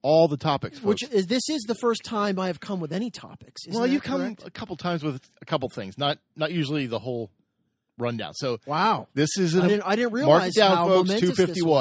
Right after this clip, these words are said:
Speaker 2: was.
Speaker 1: He's, he's, he's all over it because he's got some
Speaker 2: I,
Speaker 1: stuff
Speaker 2: I
Speaker 1: to
Speaker 2: texted
Speaker 1: say.
Speaker 2: Chad
Speaker 1: <laughs>
Speaker 2: earlier and I said, "I wanna talk about three things." So apparently that has set the agenda.
Speaker 1: Well, those three things and some other things that we're gonna talk about anyway, but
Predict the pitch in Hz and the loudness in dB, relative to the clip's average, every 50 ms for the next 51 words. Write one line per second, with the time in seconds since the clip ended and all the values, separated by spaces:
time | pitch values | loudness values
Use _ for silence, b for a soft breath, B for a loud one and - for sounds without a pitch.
0 | 117 101 95 - _ _ _ _ 120 117 117 - 127 139 135 127 - - 117 120 | 2 0 -6 -12 _ _ _ _ -14 -14 -12 -10 -8 -8 -8 -8 -10 -14 -12 -12
1 | 117 110 - 135 139 147 151 147 160 147 170 170 - - 131 - - 131 127 117 | -12 -10 -6 -4 -2 2 2 0 0 0 -2 -4 -4 -6 -10 -6 -4 -4 -4 -4
2 | - - 127 131 127 - 139 131 135 123 - - 185 196 196 - 151 139 135 - | -4 -6 -6 -6 -4 -2 -2 -2 -2 -2 -4 -2 0 0 0 2 2 0 0 0
3 | - - - 233 247 - 139 123 - - 190 - - 233 214 202 202 208 202 202 | -2 -4 -2 -2 0 0 0 0 0 0 -2 -4 -2 0 0 0 0 0 -2 -2
4 | 196 208 208 202 196 175 175 170 - 165 165 165 165 - 165 - - 190 180 175 | -2 -2 -2 -2 -2 -2 -2 -2 -4 -4 -4 -4 -4 -4 -4 0 0 0 0 0
5 | 170 - - 185 185 214 233 233 220 - 233 214 208 190 208 202 180 170 - - | -2 -4 -2 0 0 0 0 -2 -2 -2 -2 -2 -2 -2 -4 -6 -6 -6 -10 -10
6 | 190 214 226 233 208 _ - 220 214 190 139 107 - - - 180 170 - 156 202 | -8 -6 -6 -6 -8 _ -2 -2 -2 -2 -4 -8 -10 -6 -6 -6 -4 -4 -4 -4
7 | 214 220 208 202 185 185 185 170 170 151 - - 196 185 - 202 185 170 156 143 | -4 -4 -2 -2 -2 -2 -2 -2 -4 -4 -2 -2 -4 -4 -4 -4 -4 -4 -4 -2
8 | 175 175 214 247 233 - - 196 190 220 214 - 233 220 - 220 214 214 190 160 | 6 8 8 8 8 4 4 6 6 6 6 4 -6 0 2 2 2 2 0 0
9 | 196 185 180 185 185 269 - _ _ _ _ - - 180 170 170 170 - - 185 | 0 0 0 0 -2 -4 -6 _ _ _ _ -10 -4 -2 -2 -2 -2 -2 -2 -4
10 | 165 160 135 170 156 147 143 143 147 139 - 147 143 139 135 139 139 143 147 143 | -4 -2 -4 -4 -2 -2 -2 0 -2 -2 0 -2 -2 0 -2 -2 -2 -2 -2 -2
11 | 139 135 123 - | -2 -2 -4 -8